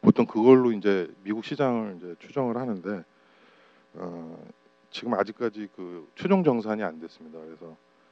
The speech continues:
그 삼 분기까지로 해서 이제 추정을 했을 때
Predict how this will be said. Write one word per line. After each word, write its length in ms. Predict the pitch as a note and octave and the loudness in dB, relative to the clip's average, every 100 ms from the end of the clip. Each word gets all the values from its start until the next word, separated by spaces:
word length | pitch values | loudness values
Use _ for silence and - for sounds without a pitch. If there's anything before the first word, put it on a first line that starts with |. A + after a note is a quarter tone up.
| _ _ | _ _
그 440 | - E2 D#2+ D2+ D2+ _ _ _ _ _ _ _ | -18 -16 -16 -18 -20 _ _ _ _ _ _ _
삼 200 | - E3+ | -10 0
분기까지로 1120 | F3+ E3+ C#3 - A2+ G2 F#2+ F2+ D#2 F#2 F2+ F#2+ | 2 2 2 2 2 2 -6 -8 -12 -16 -10 -8
해서 160 | F#2 | -8
이제 140 | F2 F2 | -12 -10
추정을 420 | - D3+ C#3+ B2 | -4 2 2 2
했을 240 | B2 - F#2+ | -2 -6 -10
때 300 | - C3 | -2 0